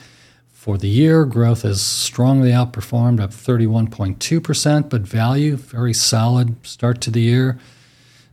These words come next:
uh, as we're sitting here at the end of July, uh, but value up eight point three percent on a year-to-date basis. International last week lagged S and P again, was up point eight percent.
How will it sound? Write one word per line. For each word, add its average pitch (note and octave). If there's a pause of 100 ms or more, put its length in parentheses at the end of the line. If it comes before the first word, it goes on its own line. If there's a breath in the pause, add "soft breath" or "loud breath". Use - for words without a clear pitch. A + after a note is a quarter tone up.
(160)
uh, A2
as -
we're A2
sitting A#2+
here A#2+
at A2+
the A#2
end A2+
of G#2
July, A#2+
uh, A2+
but G#2
value A#2+
up A#2 (100)
eight B2+
point A2+
three -
percent G2+
on G2+
a G2+
year-to-date G2
basis. - (840 soft breath)
International D#3+
last D3+
week D#3
lagged A2+
S A#2
and A2+
P B2+
again, B2+
was A2
up G#2
point G#2
eight C#3
percent. B2+